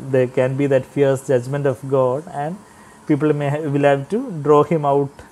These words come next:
of the most hi-, holy place. You know, that much was the, uh, you know, the awe and reverential fear that they had for the presence of God. Uh, today we can have, we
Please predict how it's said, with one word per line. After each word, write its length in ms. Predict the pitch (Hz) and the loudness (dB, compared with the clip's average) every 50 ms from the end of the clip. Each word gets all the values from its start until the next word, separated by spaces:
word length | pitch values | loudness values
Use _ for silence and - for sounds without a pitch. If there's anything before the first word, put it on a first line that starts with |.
| - - - | -20 -12 -8
of 180 | 147 135 - - | -8 -6 -6 -6
the 60 | 139 | -8
most 240 | 135 131 131 127 - | -6 -6 -8 -8 -10
hi-, 100 | 131 - - - - - - | -14 -14 -16 -20 -20 -16 -12
holy 180 | 139 131 127 | -10 -10 -8
place. 300 | 120 - 127 127 123 110 | -8 -8 -8 -8 -8 -8
You 80 | 139 139 | -8 -10
know, 100 | 147 156 | -8 -4
that 300 | 151 143 139 139 139 165 | -4 -4 -4 -4 -2 0
much 180 | 175 180 180 | 0 0 0
was 260 | 180 165 156 151 131 139 | 2 0 0 0 0 2
the, 240 | 151 165 170 160 - - - - - - - - - - - - - | 2 4 4 2 0 -6 -20 -20 -18 -18 -18 -20 -20 -20 -18 -8 -2
uh, 440 | 165 147 143 143 147 143 143 143 139 | 2 4 6 6 6 4 4 4 2
you 140 | 147 147 143 | 2 0 -2
know, 120 | 143 160 170 | -2 -2 -4
the 240 | 156 147 139 139 - - | -2 -2 -4 -4 -6 -4
awe 560 | 139 139 143 151 160 170 175 170 160 151 147 - | 0 2 4 4 6 6 6 4 2 0 -2 -6
and 260 | 135 135 135 135 135 | -8 -6 -6 -6 -4
reverential 540 | 139 143 135 139 147 151 160 165 185 160 156 | -4 -4 -2 -2 -2 -4 -2 -4 -4 -6 -6
fear 340 | - - 151 147 147 147 143 | -6 -4 0 2 2 2 2
that 180 | 143 139 139 | 0 -2 0
they 140 | 131 143 135 | 0 0 0
had 460 | 127 139 135 135 139 143 139 139 135 - - - - - - | 0 0 -2 0 0 0 -2 -4 -8 -14 -20 -20 -20 -12 -6
for 120 | - 147 | -4 -2
the 80 | 139 139 | 0 0
presence 420 | 123 143 135 - 160 151 143 127 | 0 0 0 0 -2 -6 -4 0
of 160 | 147 151 139 - - 139 | -2 -2 -2 -2 -8 -4
God. 400 | 135 143 135 135 131 131 131 131 - - - - - - - - - - - - - - - - | 0 0 2 2 0 0 -4 -8 -14 -20 -20 -20 -20 -20 -20 -20 -20 -20 -20 -20 -20 -20 -14 -6
Uh, 260 | - 147 147 143 147 143 | -4 -2 0 0 0 0
today 360 | - 175 180 190 214 226 240 | 0 0 4 4 4 4 4
we 220 | 214 202 208 202 185 | 2 -2 -4 -4 -4
can 380 | - - 214 220 220 214 214 | -4 -2 -2 -2 -2 -2 -4
have, 360 | 202 143 208 208 202 208 185 | -4 -4 -2 0 0 -2 -2
we 220 | 175 180 196 196 | -2 -4 -4 -4